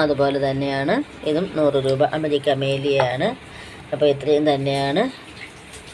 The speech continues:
ട്യൂബേഴ്സ് ഉള്ളത്. ഇനി ഒരു വെറൈറ്റിയുടെ കൂടെ കാണണം, നോക്കട്ടെ. ഇത് ഗരുഡ എന്ന വെറൈറ്റിയുടെ ഒരു ട്യൂബറാണ്.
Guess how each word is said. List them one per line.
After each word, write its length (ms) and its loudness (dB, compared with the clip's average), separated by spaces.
ട്യൂബേഴ്സ് 520 4
ഉള്ളത്. 320 2
ഇനി 160 -8
ഒരു 180 -2
വെറൈറ്റിയുടെ 560 0
കൂടെ 220 -6
കാണണം, 360 -6
നോക്കട്ടെ. 400 -8
ഇത് 160 6
ഗരുഡ 340 6
എന്ന 140 2
വെറൈറ്റിയുടെ 680 0
ഒരു 140 0
ട്യൂബറാണ്. 560 2